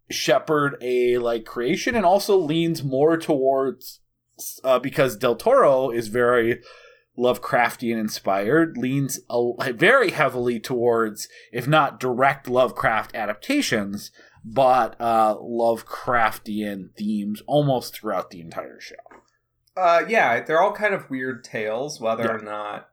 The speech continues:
Speaker 2: um, they fall into cosmic horror. Almost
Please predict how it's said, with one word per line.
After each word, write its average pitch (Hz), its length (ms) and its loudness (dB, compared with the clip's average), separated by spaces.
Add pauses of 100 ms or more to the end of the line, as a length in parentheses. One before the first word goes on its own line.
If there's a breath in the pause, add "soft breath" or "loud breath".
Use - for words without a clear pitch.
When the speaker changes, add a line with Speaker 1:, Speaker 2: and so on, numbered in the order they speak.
Speaker 2:
um, 101 500 -10
they 107 120 -8
fall 101 360 -4
into 98 560 -10
cosmic 95 340 -8
horror. 107 480 -6 (420 loud breath)
Almost 175 380 0